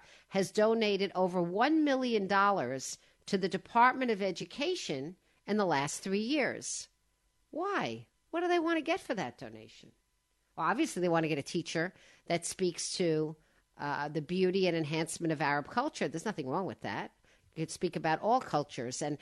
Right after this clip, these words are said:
particularly in Brooklyn, where you have, uh, where you have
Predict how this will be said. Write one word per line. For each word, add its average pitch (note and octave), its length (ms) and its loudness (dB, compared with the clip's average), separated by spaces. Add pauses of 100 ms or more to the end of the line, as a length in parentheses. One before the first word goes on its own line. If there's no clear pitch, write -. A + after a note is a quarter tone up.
(220)
particularly A3+ 580 2
in D#3+ 100 2
Brooklyn, F3+ 600 0
where F3 220 -2
you F3 140 0
have, F3 360 2
uh, D3+ 260 0 (720)
where F3 140 -2
you E3+ 80 0
have E3 300 -2